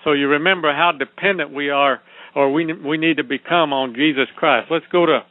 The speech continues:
another scripture. First, First Thessalonians. First Thessalonians five. Let's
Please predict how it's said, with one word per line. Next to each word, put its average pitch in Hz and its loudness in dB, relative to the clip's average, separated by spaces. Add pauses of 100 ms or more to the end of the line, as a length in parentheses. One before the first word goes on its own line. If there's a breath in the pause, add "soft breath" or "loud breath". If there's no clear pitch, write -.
another 147 -2
scripture. 139 -4
First, 175 0 (340 loud breath)
First 170 0
Thessalonians. 160 0 (920 soft breath)
First 156 0
Thessalonians 156 -2
five. 120 2
Let's 123 -10